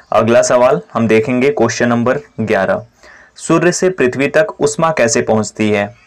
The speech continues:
ये सवाल भी पूछा गया हमेशा examination में। How does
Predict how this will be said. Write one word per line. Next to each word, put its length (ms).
ये 120
सवाल 320
भी 100
पूछा 320
गया 160
हमेशा 320
examination 680
में। 220
How 160
does 180